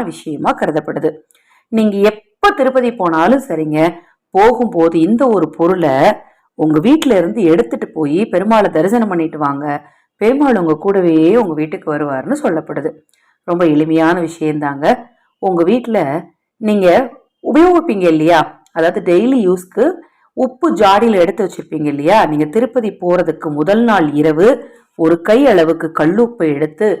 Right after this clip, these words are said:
ஒரு மஞ்சள் நிற துணியில முடிஞ்சு, அது கூட ஒரு ஒரு ரூபாய் நாணயம் வச்சுக்கோங்க, முடிஞ்சு உங்க வீட்ல குலதெய்வத்துக்கு முன்னாடி வச்சிருங்க. கோயிலுக்கு போகும்போது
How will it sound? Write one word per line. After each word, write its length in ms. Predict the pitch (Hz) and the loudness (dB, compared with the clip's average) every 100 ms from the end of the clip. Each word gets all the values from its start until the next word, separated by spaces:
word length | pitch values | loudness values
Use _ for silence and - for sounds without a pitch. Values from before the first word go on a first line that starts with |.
| - _ _ _ - | -8 _ _ _ 0
ஒரு 180 | 226 214 | 0 2
மஞ்சள் 440 | 190 247 294 294 | 2 2 2 2
நிற 180 | 240 180 | 2 2
துணியில 420 | 165 170 170 190 170 | 0 0 0 0 0
முடிஞ்சு, 520 | 151 151 175 180 151 214 233 - _ - | -2 0 0 0 2 2 0 -14 _ -6
அது 160 | 165 180 | -2 -2
கூட 180 | 175 240 240 | 2 4 4
ஒரு 120 | 170 | 4
ஒரு 120 | 170 | 2
ரூபாய் 260 | 202 196 180 | 2 2 0
நாணயம் 340 | 147 165 180 | 0 0 0
வச்சுக்கோங்க, 400 | 151 - 151 139 147 | -4 -6 -6 -6 -2
முடிஞ்சு 440 | 160 185 170 143 220 - _ _ - | -2 -2 -4 0 0 -2 _ _ -6
உங்க 220 | 180 233 254 | -2 0 2
வீட்ல 320 | 180 175 226 | 0 0 -6
குலதெய்வத்துக்கு 640 | 240 190 220 196 175 156 151 | -2 -2 0 -2 -4 -10 -8
முன்னாடி 300 | 143 151 214 | -6 -2 0
வச்சிருங்க. 440 | 156 - 147 131 - _ _ _ - | -2 -6 -10 -10 -16 _ _ _ 0
கோயிலுக்கு 400 | 233 262 240 208 | 0 2 -2 -4
போகும்போது 640 | 180 185 214 180 147 139 | -4 -2 -4 -8 -10 -6